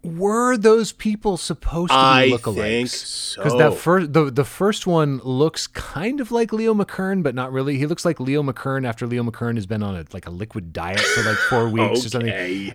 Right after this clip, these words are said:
Speaker 1: And the
Speaker 2: Okay.
Speaker 1: other one, okay, the other one kinda looked a little bit like number fifty-eight from, from Free for All. Not nearly as hot, Glenn.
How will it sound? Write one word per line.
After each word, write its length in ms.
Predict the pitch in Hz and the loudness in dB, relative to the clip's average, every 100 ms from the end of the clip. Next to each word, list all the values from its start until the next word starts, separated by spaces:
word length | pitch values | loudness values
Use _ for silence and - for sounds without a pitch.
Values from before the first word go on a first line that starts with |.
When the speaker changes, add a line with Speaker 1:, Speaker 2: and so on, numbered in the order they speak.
| - | -2
Speaker 1:
And 200 | 170 175 | 2 4
the 160 | 190 | 4
Speaker 2:
Okay. 80 | 208 | 4
Speaker 1:
other 100 | 240 | 2
one, 600 | 247 226 220 208 202 123 - | 0 2 2 2 -2 -10 -10
okay, 260 | 147 - 92 _ _ _ | -8 -8 -12 _ _ _
the 120 | 127 | -2
other 160 | 135 170 | 0 0
one 720 | 165 156 143 135 123 107 92 - - - - | 0 0 0 -2 -2 -4 -6 -12 -18 -16 -14
kinda 400 | 151 185 180 175 | -8 -4 -4 -4
looked 420 | 156 160 - - _ | -4 -6 -6 -20 _
a 60 | 135 | -10
little 320 | 117 135 147 | -4 -2 0
bit 320 | 143 151 - | 2 0 -2
like 360 | 139 120 113 - | -2 -2 -2 -6
number 380 | 120 123 123 123 | -6 -4 -4 -4
fifty-eight 580 | - 131 123 123 139 | -6 -6 -2 0 -2
from, 300 | - 135 123 | -4 -6 -6
from 240 | 110 120 110 | -8 -8 -8
Free 220 | - 127 | -8 -10
for 200 | - 143 | -8 -6
All. 260 | 139 143 131 - 117 | -4 -4 -6 -12 -8
Not 240 | 113 175 156 | 0 0 2
nearly 400 | 139 139 139 120 | 0 2 2 2
as 100 | 101 | -2
hot, 240 | 92 73 | -6 -10
Glenn. 340 | - 64 - | -12 -20 -18